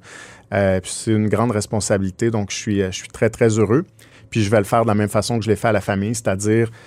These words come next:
ne pas arriver en prétendant avoir toutes les solutions, puis en disant aux,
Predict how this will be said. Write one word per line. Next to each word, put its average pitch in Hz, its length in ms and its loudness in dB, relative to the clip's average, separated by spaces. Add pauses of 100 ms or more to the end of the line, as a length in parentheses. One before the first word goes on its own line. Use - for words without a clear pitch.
(680)
ne 117 100 4
pas 123 160 4
arriver 117 340 4
en 113 80 2
prétendant 117 400 2
avoir 110 180 4
toutes - 160 -2
les 120 140 4
solutions, 117 760 0
puis - 100 0
en 104 140 2
disant 110 440 0
aux, 104 360 -4